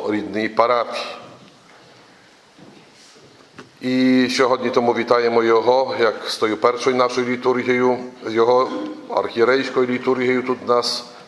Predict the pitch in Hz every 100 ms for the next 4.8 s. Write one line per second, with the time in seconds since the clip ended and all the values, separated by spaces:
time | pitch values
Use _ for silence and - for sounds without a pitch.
0 | - 120 120 123 120 117 127 123 131 135
1 | 127 - - - - - - - - -
2 | _ - 123 104 117 117 117 113 - 110
3 | 104 95 107 104 104 104 98 - 107 101
4 | 104 95 98 120 123 123 113 110